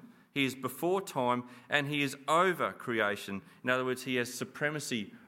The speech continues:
over creation. And I love just those passages in Mark chapter three and four and five, and, and, and where he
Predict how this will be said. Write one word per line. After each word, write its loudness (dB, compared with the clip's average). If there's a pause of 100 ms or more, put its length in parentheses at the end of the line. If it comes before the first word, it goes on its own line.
over 2
creation. -2 (840)
And 2
I 4
love 2
just -6
those 2
passages -4
in -2
Mark 0 (360)
chapter 0
three 0
and 0
four 0
and -4
five, -2
and, -6 (400)
and, -6
and -4
where 2
he -6